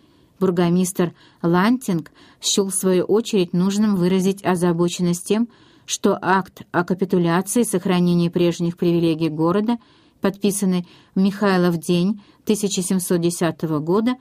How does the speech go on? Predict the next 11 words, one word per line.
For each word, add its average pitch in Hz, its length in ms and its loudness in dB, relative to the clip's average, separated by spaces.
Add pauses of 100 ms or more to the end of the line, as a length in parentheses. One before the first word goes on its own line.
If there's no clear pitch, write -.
(420)
до 180 220 2
сих - 280 -4
пор 180 320 -2 (260)
не 190 300 2
имеет 196 340 2
царского 180 600 -2
подтверждения. 165 920 -2 (680)
Вечером 269 520 0
того 175 280 0
же 170 140 0
дня, 170 400 -2